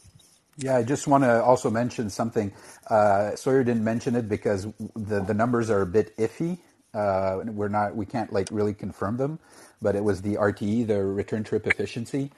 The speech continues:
So it looks like, without giving any numbers, like, the, uh, the efficiency of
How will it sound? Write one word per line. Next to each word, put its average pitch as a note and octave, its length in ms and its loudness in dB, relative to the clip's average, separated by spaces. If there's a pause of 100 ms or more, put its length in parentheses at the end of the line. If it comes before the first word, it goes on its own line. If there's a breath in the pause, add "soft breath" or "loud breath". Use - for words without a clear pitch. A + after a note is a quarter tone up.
(340 soft breath)
So A2+ 260 0
it - 80 -6
looks C#3+ 360 2
like, G2+ 380 2
without A2 300 6
giving A2 240 2
any G2+ 180 0
numbers, G2 600 0 (100)
like, F#2+ 320 -2
the, F#2 460 -4
uh, F2 440 0 (120)
the G#2+ 220 -2
efficiency G#2 600 -2
of G2+ 100 -4